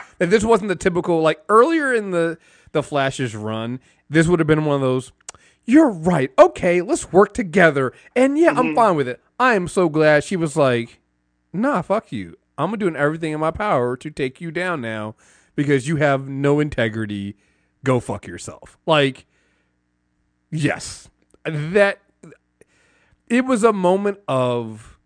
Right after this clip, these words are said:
Speaker 1: and a-, again, it's a, it's a moment, one of those moments of realness of, "Damn, yeah, that's, that's fucked up. What actually happened
Speaker 2: Mm-hmm.
Speaker 1: here?" Uh, no matter how, like, yeah, it, does it seem silly for the citizen to be interviewing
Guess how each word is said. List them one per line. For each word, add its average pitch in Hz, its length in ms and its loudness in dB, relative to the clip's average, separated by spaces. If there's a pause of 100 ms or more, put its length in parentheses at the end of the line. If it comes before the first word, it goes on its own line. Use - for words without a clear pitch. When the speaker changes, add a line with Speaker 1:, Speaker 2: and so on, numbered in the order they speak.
(600)
Speaker 1:
and 143 480 -2 (100)
a-, 139 140 -4 (160)
again, 117 600 -6
it's 160 180 -6
a, 185 180 0
it's 175 160 -4
a 185 60 -4
moment, 170 400 -6
one 175 100 -2
of 190 60 -2
those 185 120 -2
moments 151 320 -8
of 120 260 -6
realness 127 480 -6
of, 107 420 -8 (840)
"Damn, 190 340 -2
yeah, 151 280 -2
that's, 147 420 -8 (1120)
that's 131 520 -6
fucked 269 340 -4
up. - 340 -6 (180)
What 180 260 -2
actually 220 420 -2
happened 165 340 -2
Speaker 2:
Mm-hmm. 156 80 -4
Speaker 1:
here?" 107 180 -6 (300)
Uh, 233 260 -8 (200)
no 392 120 2
matter 359 220 2
how, 277 280 2
like, 208 280 2 (140)
yeah, 156 400 4
it, 180 220 -4
does 185 200 2
it 175 60 -6
seem 175 300 -2
silly 135 320 -2
for 123 160 -12
the 110 80 -10
citizen 113 420 -12
to 113 60 -8
be 107 100 -8
interviewing 147 680 -6